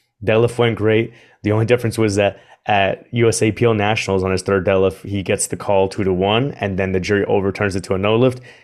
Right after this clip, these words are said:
Here at P A Nationals, he misses the call two to one. The Susie goes to the jury and <laughs> gets overturned to a good lift. So that's what put him into the position. Um, with Sean, yeah, it goes both ways. You kn-, you don't know what's gonna happen.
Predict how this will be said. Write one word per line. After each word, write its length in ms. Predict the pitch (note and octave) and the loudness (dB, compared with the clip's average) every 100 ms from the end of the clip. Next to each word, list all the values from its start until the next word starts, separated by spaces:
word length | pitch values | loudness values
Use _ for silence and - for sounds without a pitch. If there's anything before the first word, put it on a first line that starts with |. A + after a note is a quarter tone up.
| - | -8
Here 360 | - D#3 B2+ | 2 4 4
at 320 | A#2 G#2 G2+ | 4 2 0
P 200 | - A2 A2+ | -2 0 2
A 80 | |
Nationals, 500 | A2 G2+ G#2 G2 F#2 F2+ - - | 2 0 -2 -4 -4 -4 -12 -10
he 140 | G2+ | -6
misses 400 | G2 C#3 D#3+ A#2 | -2 0 2 0
the 80 | G#2 | 0
call 260 | - G#2 G2 | 0 0 0
two 160 | - | 0
to 100 | G#2+ | 0
one. 320 | G2+ G2+ G2 F#2 - - - | 0 0 -2 -4 -10 -20 -6
The 160 | A2 | -4
Susie 380 | G2+ A#2+ A#2 A2+ | 0 2 2 2
goes 180 | A2 G2+ | 2 2
to 60 | |
the 60 | G#2+ | 0
jury 280 | G2+ A2 A2 | 0 2 2
and 80 | G#2+ | 0
<laughs> 60 | |
gets 160 | G#2+ - | -4 0
overturned 600 | B2+ C#3+ F3 - F#3 C#3 | 2 2 0 0 0 2
to 120 | B2+ | 2
a 60 | A#2 | 4
good 180 | B2+ A2+ | 2 2
lift. 240 | G#2+ - - - | 0 -2 -10 -20
So 100 | - | -2
that's 200 | A2+ A#2 | 0 2
what 120 | A#2+ A#2 | 2 0
put 160 | A#2 | 0
him 120 | G#2 | 0
into 220 | G#2+ G#2 F#2 | 0 -2 -4
the 80 | |
position. 600 | F2+ F#2+ G2 G#2 - F2 - - - - | -2 -2 0 0 -2 -6 -8 -20 -20 -8
Um, 360 | F#2 F#2+ F#2 - - _ | -2 -2 -2 -8 -20 _
with 140 | B2 B2 | -2 0
Sean, 300 | - C3+ C3 | 2 2 2
yeah, 140 | G#2+ | 2
it 160 | G#2 G#2 | 2 2
goes 220 | B2 A#2+ | 2 2
both 300 | F#2+ G#2+ G#2+ | 2 0 0
ways. 300 | G2 G2 F#2 | 0 0 0
You 80 | F#2 | -2
kn-, 180 | F#2 | -4
you 100 | G2 | -4
don't 220 | G2 G2+ G2 | -2 -2 -2
know 120 | G2 | -2
what's 180 | F#2+ - | -2 -2
gonna 160 | F#2 | -6
happen. 580 | F2+ F#2 F#2 G2 F#2 F2 | -4 -4 -2 -2 -2 -6